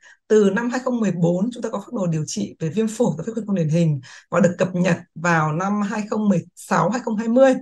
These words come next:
Và ta nói là cũng lựa chọn hàng đầu là nhóm macrolide, trong đó có azithromycin, người ta khuyến cáo là mười lăm mi-li-gam trên cân nặng một ngày trong, trong năm ngày, hoặc clarithromycin mười lăm mi-li-gam trên cân nặng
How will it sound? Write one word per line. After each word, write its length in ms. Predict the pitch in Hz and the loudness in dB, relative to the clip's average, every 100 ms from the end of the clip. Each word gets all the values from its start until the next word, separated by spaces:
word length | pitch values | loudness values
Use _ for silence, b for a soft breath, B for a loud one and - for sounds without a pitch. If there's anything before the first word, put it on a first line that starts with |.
| - B B B | -6 B B B
Và 280 | 196 226 220 | 2 2 2
ta 60 | 262 | -2
nói 180 | 226 | 0
là 160 | 254 208 - | 0 0 -2
cũng 100 | 294 | -2
lựa 140 | - | -2
chọn 180 | - - | -4 -4
hàng 220 | 180 180 | -4 2
đầu 300 | 196 196 156 | 6 6 4
là 60 | 143 | -2
nhóm 160 | 143 165 | -6 -4
macrolide, 580 | 220 220 220 233 226 233 226 _ | -4 0 0 2 0 -4 -12 _
trong 100 | 208 | -6
đó 160 | 202 180 | -4 -4
có 100 | 170 - | -6 -4
azithromycin, 1000 | 220 214 240 233 247 226 226 214 226 220 | -2 0 0 0 0 2 0 -2 0 0
người 100 | 196 | 0
ta 60 | 202 | -4
khuyến 140 | - 190 | -6 -6
cáo 140 | 170 | -4
là 100 | 196 | -2
mười 200 | 180 170 | 0 0
lăm 260 | 165 208 214 | 2 0 0
mi-li-gam 380 | 214 202 202 196 | 0 0 0 0
trên 140 | 202 | -2
cân 160 | 208 202 | 0 0
nặng 140 | 202 - b b | -2 -6 b b
một 100 | 190 | -4
ngày 320 | 170 170 165 143 | 0 2 0 0
trong, 140 | 170 160 | -4 -2
trong 140 | 190 | 2
năm 180 | 208 214 | 2 4
ngày, 240 | 185 160 139 B _ | 2 0 -2 B _
hoặc 180 | 196 190 - - | 0 0 -8 -4
clarithromycin 1080 | 214 220 226 214 226 220 220 202 233 220 208 b b | -2 0 -2 -2 2 2 2 0 -2 -2 -4 b b
mười 140 | - 170 | -4 0
lăm 260 | 185 214 | 0 0
mi-li-gam 400 | 214 214 208 196 202 | 0 -2 -2 0 -2
trên 160 | 214 | -2
cân 160 | 202 202 | -2 -2
nặng 120 | 202 | -2